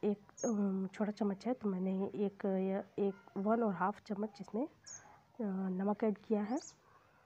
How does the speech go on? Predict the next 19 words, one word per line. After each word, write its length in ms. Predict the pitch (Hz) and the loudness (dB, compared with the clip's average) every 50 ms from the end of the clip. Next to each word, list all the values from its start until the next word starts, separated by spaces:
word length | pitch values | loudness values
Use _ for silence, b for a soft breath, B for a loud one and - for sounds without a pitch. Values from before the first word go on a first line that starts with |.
| _ _ _ _ _ _ _ _ _ _ _ _ _ _ _ _ _ _ _ _ _ _ _ _ - B B B B B B B B - | _ _ _ _ _ _ _ _ _ _ _ _ _ _ _ _ _ _ _ _ _ _ _ _ -20 B B B B B B B B -14
इसे 140 | 190 - 196 | -8 -6 -6
थोड़ा 280 | 170 - 190 185 185 185 | -4 -2 0 0 0 0
सा 140 | - - 185 | 0 0 -2
हम 540 | 170 190 190 190 190 190 190 185 180 185 180 - - | 0 0 0 0 0 0 -2 -2 -4 -4 -6 -6 -10
पकने 220 | 185 - 202 208 | -8 -4 -4 -2
देंगे 260 | 208 208 214 214 233 | -2 0 0 0 0
नमक 280 | 247 226 202 185 185 - | -2 -2 -2 -4 -4 -6
के 80 | - 202 | -10 -10
साथ 520 | - 233 262 - - - - - - - | -10 -10 -10 -10 -14 -20 -20 -20 -18 -12
सब्जियों 300 | - 190 170 165 - 185 | -10 -10 -8 -6 -6 -6
को। 180 | 185 - 254 262 - - - - B B B B B B B B B B B _ _ _ - | -4 -4 -6 -6 -6 -8 -16 -16 B B B B B B B B B B B _ _ _ -16
उसके 240 | 180 - - 190 180 | -14 -8 -6 -4 -2
बाद 180 | 190 190 180 | -2 -4 -4
फिर 220 | - - - 214 190 | -6 -6 -4 -2 -2
मैंने 320 | 190 185 190 190 196 208 | 0 0 0 0 -2 -2
इसमें 340 | - - 196 214 - 196 185 | -4 -4 -6 -4 -2 -2 -2
मसाले 340 | 185 180 175 185 180 185 190 | -2 0 0 -2 -2 -2 -2
के 140 | - 220 | -4 -2
रूप 140 | 208 214 196 | -2 -2 -4